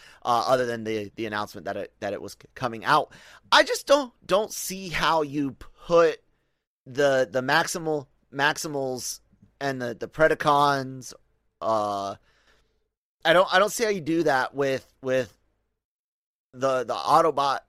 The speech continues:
in the, in the ni-, nine. Like, what, what's the ca-, catalyst for them to tur-, turn into,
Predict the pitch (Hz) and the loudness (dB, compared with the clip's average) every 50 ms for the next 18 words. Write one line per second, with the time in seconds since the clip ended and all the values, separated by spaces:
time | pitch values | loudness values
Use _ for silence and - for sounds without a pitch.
0 | _ _ _ - - 127 123 120 120 - 127 135 131 127 123 123 117 - - 123 | _ _ _ -16 -14 -12 -10 -10 -10 -8 -8 -8 -8 -8 -6 -8 -8 -8 -6 -4
1 | 131 143 147 147 - 139 147 151 143 - _ _ 160 147 160 185 - - - 165 | -2 -2 -2 -4 -2 -2 -2 -2 -2 -6 _ _ -2 2 2 2 2 -2 -4 2
2 | 165 185 208 - - - 226 220 - - 180 147 - _ _ - - 175 160 175 | 2 2 2 2 -2 -4 -4 -4 -4 -8 -10 -10 -10 _ _ -8 -2 2 2 2
3 | 175 175 170 160 143 - - - 143 143 156 147 - 117 117 - - - 143 131 | 2 2 0 0 -2 -6 -10 -14 -4 -2 -2 -2 -2 -6 -10 -8 -6 -4 -4 -6
4 | 135 - - - 165 147 143 147 139 - - 127 123 117 104 | -8 -10 -6 -4 -2 -2 -2 -4 -8 -8 -8 -8 -8 -8 -10